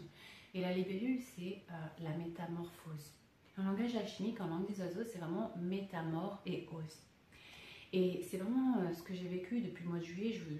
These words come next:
je vous en ai parlé, et beaucoup d'entre vous vivent cela aussi, et j'aimerais vous rassurer, c'est que on vit des deuils. C'est-à-dire, euh, vraiment, on va vivre des deuils de façon, euh, au niveau, euh,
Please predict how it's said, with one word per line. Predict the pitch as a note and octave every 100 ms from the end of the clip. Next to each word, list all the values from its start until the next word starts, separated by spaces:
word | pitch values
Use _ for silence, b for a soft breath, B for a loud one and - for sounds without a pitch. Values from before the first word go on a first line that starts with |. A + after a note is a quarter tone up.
| -
je | - D#3+
vous | E3
en | D#3+
ai | E3+
parlé, | F#3+ F#3+ A3 A#3+ A#3
et | D#3
beaucoup | E3+ G#3+
d'entre | G3 F3+ F3+
vous | F#3 F#3+
vivent | F#3 G3
cela | - F3+ F3 F3
aussi, | F3 A#3+ A#3
et |
j'aimerais | F3 D#3 D#3+
vous | D#3+
rassurer, | D#3+ E3 F#3 G#3 A#3 A#3
c'est | F3+
que | F3 E3 D#3+ B B B -
on | F#3+
vit | G#3+
des | - F3 -
deuils. | G3 F#3+ F3+ D#3+ - - - - B B
C'est-à-dire, | - F3+ F3+ G3 G3+ F#3+ - -
euh, | F#3 F#3 F#3+
vraiment, | G3+ G#3+ A#3 A3+ - - - -
on |
va | F#3
vivre | F#3 G#3+ F#3+
des | F#3
deuils | F#3+ G3+ G#3+ F3
de | -
façon, | - F3 F#3
euh, | F3+ F3 F3 E3+ E3 D#3+ F3 - - -
au | G3
niveau, | F#3 F3+ F#3+ F#3 -
euh, | F3+